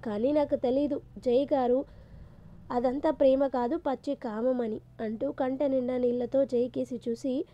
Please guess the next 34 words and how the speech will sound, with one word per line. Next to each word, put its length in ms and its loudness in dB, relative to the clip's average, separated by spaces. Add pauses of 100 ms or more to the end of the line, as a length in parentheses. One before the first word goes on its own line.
(340)
ఇప్పటి 360 0
వరకు 300 0
ఈ 60 2
విషయాలు 360 -2
నేను 160 -2
పెద్దమ్మ 440 -2
పెద్దనాన్నలతో 720 0
కూడా 240 2
చెప్పలేదు, 600 -2 (180)
కానీ 280 -2
మీతో 340 0
చెబుతున్నాను. 760 -6 (200)
అతను 320 -2
కేవలం 600 4
నా 80 2
శరీరం 560 2
మాత్రమే 600 0
చూసి 220 -2
ఇష్టపడ్డాడు 680 -2
జై 300 -4
గారు. 260 -2 (720)
మొదటి 360 6
రాత్రే 380 6
నా 100 2
అనుమతి 420 0
లేకుండా 460 2
నా 140 2
ఒంటి 300 0
మీద 180 2
చేయి 320 2
వేసి 420 0
ఇష్టం 360 -4
వచ్చినట్టు 460 -2
ఆడుకున్నారు. 680 -2